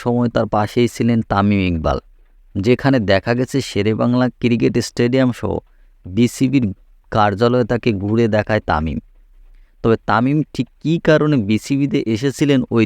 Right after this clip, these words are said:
দিন, খোদ বিসিবির কর্মকর্তারাও জানেন না। আসলে কি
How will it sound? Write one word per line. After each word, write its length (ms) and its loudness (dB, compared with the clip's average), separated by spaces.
দিন, 120 2
খোদ 180 0
বিসিবির 380 2
কর্মকর্তারাও 760 0
জানেন 240 0
না। 60 -2
আসলে 320 0
কি 60 0